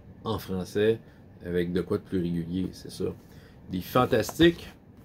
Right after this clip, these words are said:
ben, c'est un jeu que je veux toujours y revenir à un moment donné, qui me plonge vraiment, euh, dans une époque, un, une ambiance bien particulière,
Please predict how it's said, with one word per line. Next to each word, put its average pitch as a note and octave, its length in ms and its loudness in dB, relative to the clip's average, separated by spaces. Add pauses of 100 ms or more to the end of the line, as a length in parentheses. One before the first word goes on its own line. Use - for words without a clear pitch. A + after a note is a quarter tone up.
(1600)
ben, G#2+ 180 2
c'est - 120 -6
un G2 180 2
jeu A2 220 4
que F2+ 320 2
je F#2 100 0
veux F#2 60 -2
toujours C#3+ 340 6
y G#2 80 0
revenir F#2+ 420 0
à F#2+ 40 0
un - 20 0
moment F2 260 -2
donné, F2+ 380 -4
qui - 100 -14
me D2+ 160 -8
plonge F#2+ 500 -2
vraiment, G2 540 -2 (720)
euh, D#2+ 220 -4
dans F2 240 0
une F2+ 180 -2
époque, G2 400 0
un, F2 260 0 (400)
une G2 120 0
ambiance F#2+ 640 -2
bien G#2 200 -2
particulière, F#2+ 880 0